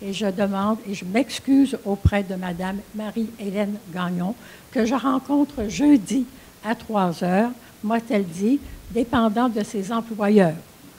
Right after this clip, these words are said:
Est-ce qu'elle sera accompagnée ? Moi, j'ai dit non. Moi, je ne serai pas accompagnée, mais elle, elle peut être accompagnée de toute la clique si elle veut. Ça ne me dérange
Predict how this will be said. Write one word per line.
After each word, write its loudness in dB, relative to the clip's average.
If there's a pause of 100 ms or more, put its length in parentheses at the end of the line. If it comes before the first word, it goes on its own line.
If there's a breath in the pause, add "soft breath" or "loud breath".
(360)
Est-ce -10
qu'elle -4
sera -8
accompagnée ? -4
Moi, 2
j'ai -6
dit -10
non. -2 (300)
Moi, -4
je -10
ne -10
serai -10
pas -4
accompagnée, -4
mais 0
elle, 0
elle -6
peut -10
être -8
accompagnée -6
de -6 (140)
toute -10
la -6
clique -8
si -10
elle -4
veut. -4 (260 loud breath)
Ça -2
ne -2
me -6
dérange -4